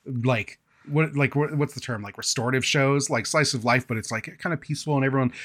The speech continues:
loves it because it makes them feel good about themselves, but it re-, references, like, how everyone's kind of sad and alone or whatever. And I just see the, the straight line from the, from Tenchi Muyo to this, even going all the way back to Urusei Yatsura, which is this, but hyperactive and the boy's the horniest man alive, right?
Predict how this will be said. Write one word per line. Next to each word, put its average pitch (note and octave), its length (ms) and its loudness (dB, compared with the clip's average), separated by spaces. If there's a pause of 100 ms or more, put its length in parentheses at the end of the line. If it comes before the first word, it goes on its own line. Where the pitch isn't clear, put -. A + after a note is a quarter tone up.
(180)
loves C3+ 320 4
it C#3 80 2
because B2 260 0
it B2 120 -6
makes C3 180 -2
them A#2+ 140 2
feel B2 160 2
good A#2+ 160 -2
about B2 160 -2
themselves, A2+ 500 -2
but A#2+ 160 0
it B2+ 40 -6
re-, D3 260 4
references, D3+ 540 2
like, B2 200 2
how B2+ 220 4
everyone's A#2+ 340 -2
kind A2+ 180 -4
of G#2 80 -12
sad G#2+ 260 -6
and G2+ 60 -20
alone G2 200 -14
or G2 60 -20
whatever. G2+ 320 -14 (300)
And G#3 120 8
I A3 80 6
just B3+ 180 4
see B3 140 8
the, G#3 200 4
the E3 140 -2
straight G#3 340 4
line E3 280 4
from C#3+ 180 4
the, D#3 200 6 (100)
from D3+ 160 6
Tenchi A3 340 4
Muyo F#3+ 400 4
to F3+ 80 -4
this, E3 160 2 (160)
even C#4+ 280 4
going A3+ 200 2
all G#3+ 100 6
the G3+ 60 4
way G3 60 4
back G3+ 140 2
to - 60 -10
Urusei F3 300 0
Yatsura, D3+ 300 2
which A#2 100 -6
is C3+ 120 -2
this, D#3 200 2
but D3 140 -2
hyperactive D3 800 2
and C3 100 2
the B2 80 2
boy's A#2+ 280 -2
the B2+ 80 -2
horniest B2 360 -2
man A#2+ 180 -4
alive, A2+ 480 -2
right? B2 220 -2